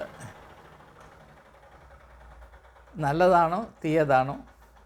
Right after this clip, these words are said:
അദ്ദേഹം ഒരു മതവിശ്വാസിയായതുകൊണ്ടാണ് അന്നേ ദിവസം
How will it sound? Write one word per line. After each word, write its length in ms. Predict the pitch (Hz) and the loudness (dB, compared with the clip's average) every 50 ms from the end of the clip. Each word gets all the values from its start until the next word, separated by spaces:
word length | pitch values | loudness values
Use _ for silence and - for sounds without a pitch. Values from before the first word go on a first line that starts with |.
| _ - _ - - _ - - _ - - - - - - - - - - - - - - _ - _ - _ - - _ - - - - _ - _ - - - - - - - - - - - - - - - - - _ - _ - _ - _ - | _ -20 _ -20 -20 _ -20 -20 _ -20 -20 -20 -20 -20 -20 -20 -20 -20 -20 -20 -20 -20 -20 _ -20 _ -20 _ -20 -20 _ -20 -20 -20 -20 _ -20 _ -20 -20 -20 -20 -20 -20 -20 -20 -20 -20 -20 -20 -20 -20 -20 -20 -20 _ -20 _ -20 _ -20 _ -12
അദ്ദേഹം 400 | 143 143 156 160 170 180 175 170 | -8 -2 0 0 2 0 0 -2
ഒരു 220 | 165 156 165 165 165 170 165 - - - - - _ - - - - - - - - _ - _ - 151 151 | 0 0 0 0 0 -2 -4 -6 -10 -20 -20 -20 _ -20 -20 -20 -20 -20 -20 -20 -20 _ -20 _ -10 -6 -2
മതവിശ്വാസിയായതുകൊണ്ടാണ് 1700 | 151 151 147 170 180 170 160 156 139 - - 185 170 170 175 147 - - 175 160 156 147 151 151 147 151 156 147 147 147 139 139 139 135 139 | -2 0 2 2 0 0 0 -4 -6 -6 -4 -2 0 0 0 -2 -4 -4 0 2 2 4 2 2 0 -2 -2 -4 -4 -2 0 0 0 0 0
അന്നേ 220 | 135 135 139 143 143 | -2 -2 -2 -4 -4
ദിവസം 460 | 139 143 135 135 131 - - 127 117 | -4 -4 -4 -4 -4 -6 -8 -10 -10